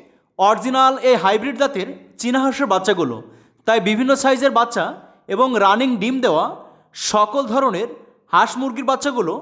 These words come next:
পাইকারি মূল্যে বাংলাদেশের যে কোনো প্রান্তে বসে হোম ডেলিভারি নিতে পারেন। প্রিয় খামারি ভাই বোনেরা, এবার মূল বিষয় আলোচনা করব। মূলত হাঁসের ডিম কমে যাওয়ার কারণ হচ্ছে আপনার যে হাঁসের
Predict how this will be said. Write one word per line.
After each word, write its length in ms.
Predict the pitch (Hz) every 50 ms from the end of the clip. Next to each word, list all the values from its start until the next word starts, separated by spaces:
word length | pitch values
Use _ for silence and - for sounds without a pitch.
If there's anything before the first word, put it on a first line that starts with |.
| - - - _ _ _ _
পাইকারি 420 | - 180 196 233 233 240 262 269 262 269
মূল্যে 260 | 262 226 175 175 240 381 - - - _ _ _ -
বাংলাদেশের 640 | 139 135 165 175 196 220 247 233 269 247 - 285 269 233 151
যে 140 | 147 190 294
কোনো 200 | 392 370 269 285
প্রান্তে 360 | 277 269 269 269 269 226 277
বসে 340 | 262 254 277 - - - 170 220 339 427 - - _ _ - 175
হোম 160 | 240 269 254 240
ডেলিভারি 340 | 254 247 247 240 247 233 226
নিতে 140 | 226 - 214
পারেন। 280 | 185 208 165 139 120 110 104 101 - - _ _ _ _ _ _ _ _
প্রিয় 180 | - 240 262 262 247
খামারি 440 | 254 - 208 226 226 247 269 277 254
ভাই 200 | 233 277 277 269
বোনেরা, 340 | 269 277 254 196 160 165 214 - - - - -
এবার 240 | - 208 208 262 254 233
মূল 180 | 233 254 269 226
বিষয় 260 | 254 233 - 269 233
আলোচনা 280 | 220 214 - 240 233 214
করব। 260 | - 208 185 139 131 113 104 104 - _ _ _ _ _ _ _ _ _ _ -
মূলত 280 | 165 185 226 247 240 285
হাঁসের 480 | 277 - - 208 214 208 - 269 269 269 202 175
ডিম 180 | 202 240 262 262 247 208 -
কমে 200 | 233 240 254 254
যাওয়ার 280 | 226 262 269 262 262 254 269 -
কারণ 200 | 202 220 254 269 254 254
হচ্ছে 240 | 277 269 - 226 180 233 330 - - - _ _ _ _ _ _ -
আপনার 260 | 170 190 190 254 262 240
যে 120 | 220 269 269 - - 180 -
হাঁসের 360 | 185 214 - - 262 196